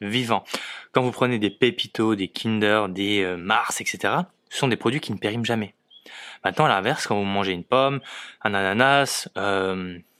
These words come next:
ou des produits qui ont été créés par la nature, en fait, ce sont des produits qui vont périmer. Donc, ça veut dire que ce sont des produits vivants et qui vont vous aider à avoir une meilleure digestion, à vous détoxifier. Donc voilà, au final, comment on fait pour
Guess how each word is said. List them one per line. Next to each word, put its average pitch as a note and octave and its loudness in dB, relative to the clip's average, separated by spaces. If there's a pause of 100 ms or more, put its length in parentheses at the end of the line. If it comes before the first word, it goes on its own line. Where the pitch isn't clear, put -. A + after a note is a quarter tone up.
(680)
ou A#2 -2
des A2 4
produits A2 0
qui - -2
ont G#2 2
été - -6
créés - 0
par G#2 2
la F#2+ 0
nature, F#2+ -2
en - -10
fait, E3 2
ce - -8
sont - -4
des G2+ 0
produits C#3+ -2
qui - -18
vont B2 -2
périmer. C3+ 0
Donc, F#2+ -6
ça G#2+ -2
veut G2+ 2
dire A2+ 2
que A2+ -6
ce - -8
sont A2 -6
des F#2+ -2
produits F2+ -8
vivants A2+ 0 (420)
et G#2 -2
qui A2+ -4
vont D3 2
vous G2+ -4
aider A2 0 (460)
à G2+ 2
avoir A2 2
une F#2+ -4
meilleure G2+ 2
digestion, G#2 0
à G2+ 2
vous G#2+ -4 (160)
détoxifier. - -2 (400)
Donc A2+ -2
voilà, A2 4
au - 2
final, C#3+ -2
comment G#2 0
on F#2 -6
fait D3 0
pour B2+ 0